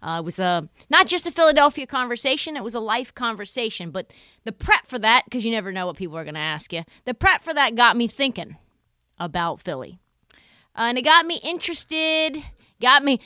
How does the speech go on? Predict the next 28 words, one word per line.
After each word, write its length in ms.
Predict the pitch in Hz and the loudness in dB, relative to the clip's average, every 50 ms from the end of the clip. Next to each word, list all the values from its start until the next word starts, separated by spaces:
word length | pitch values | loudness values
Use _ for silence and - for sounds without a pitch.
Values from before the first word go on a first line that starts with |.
| - - - | -10 -10 -4
Listen, 240 | 208 247 - 233 220 | -4 -2 -2 -2 -2
now 160 | 214 214 226 | 0 0 2
you 160 | 233 240 233 | 2 4 4
have 80 | 226 220 | 4 4
my 160 | 220 202 196 | 4 2 0
full 220 | - - 226 220 | 0 -2 -2 0
attention, 560 | 208 202 - - 220 208 185 - - 185 160 151 | 0 -2 -2 0 0 0 0 -2 -4 -6 -8 -6
Philly. 340 | - 185 180 185 185 190 - - | -6 -6 -6 -4 -6 -8 -10 -14
<laughs> 100 | - - - | -18 -10 -6
Yeah, 480 | 269 - 339 330 - - 381 339 339 - | -2 -2 -2 -2 0 2 2 2 2 2
so 580 | - - - 359 339 330 - 339 302 320 339 - _ - - - - - - - | -2 0 4 8 8 10 10 8 8 6 2 -2 _ -20 -20 -20 -20 -20 -14 -8
now 420 | 269 269 285 285 294 302 320 330 339 | 0 4 6 8 10 10 8 8 6
we 100 | 339 339 | 4 2
decided 540 | 330 370 - - 269 240 233 247 262 262 | 0 -2 0 4 6 6 6 6 4 0
to 80 | 254 254 | -4 -8
turn 300 | 220 - 294 262 269 277 | -6 -4 -2 0 0 2
that 260 | 262 254 247 - _ | 2 0 0 -2 _
prep 380 | - - 254 233 254 - _ _ _ _ - | -2 2 2 2 2 0 _ _ _ _ -4
that 100 | 214 220 | -2 -2
I 80 | 220 | -2
did 180 | 214 202 247 262 | 0 -2 0 4
not 240 | 339 302 247 214 214 | 6 6 6 6 4
need 380 | 214 208 214 214 220 220 247 - - - | 0 -2 -2 -4 -6 -8 -12 -16 -10 -4
into 260 | - 247 269 240 285 240 | -2 0 2 2 2 2
this 220 | 226 226 - - | 2 2 0 0
Sixers 420 | - 240 - - - 226 240 202 | -2 -4 -2 -2 -2 0 2 6
<laughs> 120 | 269 269 254 | 6 6 6
episode. 680 | - - 269 - 185 - 226 196 180 202 175 - | 6 2 -2 -2 -2 -4 -4 -6 -6 -6 -6 -8